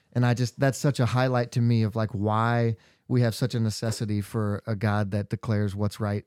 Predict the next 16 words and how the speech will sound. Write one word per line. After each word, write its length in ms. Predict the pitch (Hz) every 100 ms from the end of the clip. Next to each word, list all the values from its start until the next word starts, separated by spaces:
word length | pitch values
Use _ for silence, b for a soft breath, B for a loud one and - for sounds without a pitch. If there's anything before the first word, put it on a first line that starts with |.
| -
and 160 | 104
what's 200 | 104 101
wrong. 420 | 104 101 98 92 - _ _ _ -
And 260 | 117 104 104
it's 160 | 120 -
something 280 | 117 107 107
that 120 | 101
we 120 | 107
can 240 | 110 101 104
lean 180 | 110 104
back 260 | 101 101
on 140 | 101 98
and 120 | 95
not 180 | 98 98
have 200 | 101 92
to 180 | 98